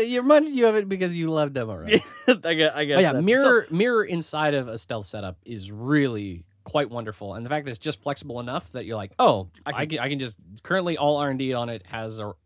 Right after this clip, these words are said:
Speaker 1: is a wraparound, so I can just get through with my Inti.
Speaker 2: Yeah.
Speaker 1: Oh, but I can keep putting my credits back on Scrubber or Parisia to keep trashing your stuff as I go back in there again and again.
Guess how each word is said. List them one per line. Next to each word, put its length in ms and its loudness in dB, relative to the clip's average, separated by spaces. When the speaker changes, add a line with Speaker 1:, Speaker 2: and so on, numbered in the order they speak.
Speaker 1:
is 140 -10
a 40 -8
wraparound, 520 -8
so 80 -10
I 20 -6
can 80 -12
just 80 -14
get 140 -10
through 140 -10
with 60 -10
my 120 -10
Inti. 400 -10
Speaker 2:
Yeah. 120 2
Speaker 1:
Oh, 240 6
but 100 -4
I 60 -2
can 160 -8
keep 280 -4
putting 220 -6
my 100 -6
credits 300 -4
back 160 -6
on 80 -8
Scrubber 340 -10
or 60 -10
Parisia 380 -10
to 60 -14
keep 220 -12
trashing 440 -8
your 100 -14
stuff 300 -8
as 120 -8
I 100 -6
go 260 -4
back 280 -10
in 80 -10
there 120 -10
again 200 -12
and 100 -14
again. 320 -12